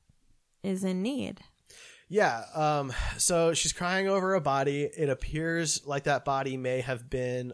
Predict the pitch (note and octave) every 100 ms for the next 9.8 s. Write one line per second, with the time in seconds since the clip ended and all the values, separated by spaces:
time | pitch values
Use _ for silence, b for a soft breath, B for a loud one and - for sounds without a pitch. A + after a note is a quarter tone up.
0 | - C3 A#2 A#2+ B2 B2 B2 A#2 A2+ A2+
1 | D3 D3 A#2+ E2 A2+ A2 A2+ C3+ B2+ A#2+
2 | A2+ B2+ B2+ B2+ D3+ B B B C3+ B2
3 | - - C3+ - - - C#3 C3+ B2+ -
4 | B2 A#2+ A#2 A#2 A#2 A2+ - - C3 B2
5 | A#2 A2 - C3+ C#3+ D#3+ D#3 F#3 F#3+ F#3+
6 | G3+ A3 - - B B - C3+ A#2+ G#2+
7 | G2 - A#2 B2+ C#3 C3 B2+ A2+ C#3 C3
8 | - C3+ C#3+ D#3 - B B C#3 C3 A#2+
9 | A#2+ A#2+ - - D4 C#4 G#3+